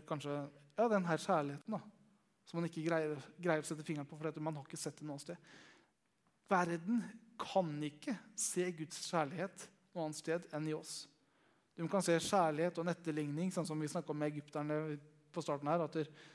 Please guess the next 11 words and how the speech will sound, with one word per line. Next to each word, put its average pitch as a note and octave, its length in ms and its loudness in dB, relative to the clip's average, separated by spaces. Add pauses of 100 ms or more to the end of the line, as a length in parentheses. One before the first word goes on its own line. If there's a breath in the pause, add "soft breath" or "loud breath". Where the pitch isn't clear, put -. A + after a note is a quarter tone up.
djevelen, E3+ 480 4 (540 loud breath)
eller D#3+ 200 4
egypternes D3+ 560 0
guder E3 360 4
da, E3 80 2 (640 soft breath)
de D#3+ 80 6 (240)
gjorde D3+ 320 0
samme E3 320 2
under D#3 320 2 (1300 soft breath)
som D#3 240 2 (340)
himmelens C#3+ 680 -2